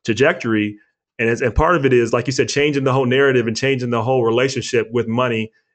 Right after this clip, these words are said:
and with ownership. You know, Pam, can you talk about what, you know, you, you might have, ha-, have actually experienced in this conversation in terms of taking ownership, being a Black woman,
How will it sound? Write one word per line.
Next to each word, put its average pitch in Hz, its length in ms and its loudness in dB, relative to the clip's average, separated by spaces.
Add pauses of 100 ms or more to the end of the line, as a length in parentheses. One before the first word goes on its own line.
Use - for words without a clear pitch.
and 123 180 0
with 113 160 -4
ownership. 120 580 -2 (380)
You 139 80 -2
know, 139 100 2
Pam, 170 320 0
can 175 140 -2
you 214 40 0
talk 214 200 0
about 160 300 2
what, 143 340 2 (420)
you 117 60 -6
know, 117 80 4
you, 120 160 2
you 135 360 2
might 147 220 2
have, 127 380 0
ha-, 139 260 2
have 139 220 0 (160)
actually 143 320 2
experienced 131 640 0 (120)
in 120 120 2
this 123 100 0
conversation 131 540 0
in 113 40 -2
terms 127 380 0
of 113 240 2 (600)
taking 170 260 0
ownership, 127 580 0 (720)
being 143 240 2
a 135 60 0
Black 127 280 0
woman, 117 480 -2